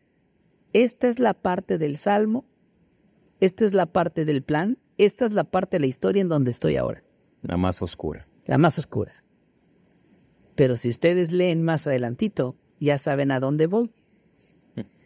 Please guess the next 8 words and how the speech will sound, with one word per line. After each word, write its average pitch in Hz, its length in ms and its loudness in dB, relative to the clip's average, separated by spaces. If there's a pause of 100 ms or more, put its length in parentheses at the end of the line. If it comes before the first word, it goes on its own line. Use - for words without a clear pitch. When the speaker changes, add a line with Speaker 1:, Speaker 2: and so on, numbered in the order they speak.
(220)
Speaker 1:
A - 80 0
la 135 160 2
parte 165 300 0
de 156 100 0
ser 170 200 2
restaurado, 143 760 0
de 131 100 0
resucitar, 131 800 -4